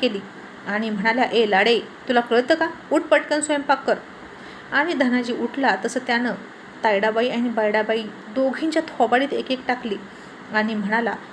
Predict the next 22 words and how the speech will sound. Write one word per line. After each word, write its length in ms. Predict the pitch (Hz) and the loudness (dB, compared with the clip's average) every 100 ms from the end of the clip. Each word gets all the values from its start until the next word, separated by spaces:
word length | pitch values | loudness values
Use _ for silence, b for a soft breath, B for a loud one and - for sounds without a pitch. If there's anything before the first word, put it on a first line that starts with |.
| - 233 | -10 -2
"वहिनी 440 | 240 214 240 277 | 0 2 2 2
आहे 280 | 254 190 220 | 0 -2 -4
ती 140 | 254 | -6
तुमची, 380 | 311 262 233 190 - B - | -4 -4 -4 -6 -10 B -6
तिला 180 | 262 254 | -2 2
वहिनी 360 | 254 247 233 277 | 4 4 4 2
म्हणायचं 460 | 262 226 196 196 - - B B | 2 2 0 -4 -12 -16 B B
आणि 220 | 233 254 233 | 0 2 2
आता 240 | 220 247 | 2 0
बास 320 | 208 233 302 | 2 2 2
झाले 300 | 262 233 247 | 0 0 -2
तुमचे 320 | 277 247 233 | -2 -2 -2
नखरे. 360 | 247 233 - 202 - - - - - | 0 0 -2 -4 -4 -12 -18 -18 -6
हा 100 | 247 | -2
संसार 400 | 240 240 208 240 240 | -2 -2 -4 -4 -2
तिचा 260 | 233 214 233 | -4 0 2
आहे, 240 | 226 240 392 B B - | 2 2 -2 B B -4
तिच्या 280 | 269 262 320 | -2 2 2
संसारात 440 | 320 233 226 220 233 | 2 -2 0 0 0
लुडबुड 340 | 240 214 196 254 | 0 0 0 -2
करायची 440 | - 196 185 - | -2 -4 -4 -2
नाही. 280 | 262 311 214 | 0 0 -2